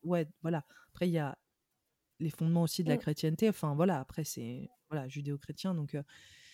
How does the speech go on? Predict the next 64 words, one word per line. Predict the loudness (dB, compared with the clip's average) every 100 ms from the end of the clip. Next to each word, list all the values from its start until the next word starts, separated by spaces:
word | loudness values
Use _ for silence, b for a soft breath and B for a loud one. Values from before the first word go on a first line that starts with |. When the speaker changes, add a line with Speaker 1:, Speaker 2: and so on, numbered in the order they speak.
| B B B B B B B
Speaker 1:
c'est | 2 2
vrai |
que, | 4 0
comme | 2 0
tu | 2
disais, | 2
il | 4
y |
a | 4
pas | 2
mal | 2 2
de | 0
versions, | -2 0
mais | 2
on | 4
reste | 2 -2 0
quand | 4
même | 6 4
sur | 2 -4 -4
ce, | -2 -2 -2
ce | -4 -4
lien | 0 2 2 2 2
et | 0
après, | 2 2
il |
y | 2
a |
ce | 2
Speaker 2:
Mmh. |
Speaker 1:
côté | 0 0
d'être | 0 -2
vilipendé. | -2 -2 0 0 0 2 0 -2 _ -20 -16 -4
Il | 0
y |
a, | 2 0
il | -2
y | -2
a, | 0
pour | 2 6
moi, | 6
il |
y | 6
a |
aussi, | 4 -2 -8 -8
je | -12 -6
pense, | -6 -6 -8 -6
heu, |
ce | -6 -10
truc | -10 -8
de | -6 -8 -2
honte, | 0 0 0 -8 -12 -6
heu, | -4 -4
de | -10
culpabilité | -8 -10 -2 -2 0 -2 -2 -4 -4
aussi | -6 -8 -8
derrière, | -6 -6 -8 -10
c'est-à-dire, | -8 -6 -4 -2 0
heu, | 0
Speaker 2:
Mmh. | 0
Speaker 1:
le | -2
choix | -2 -4
qui | -4 -4
mène | -2 -2
à, | -6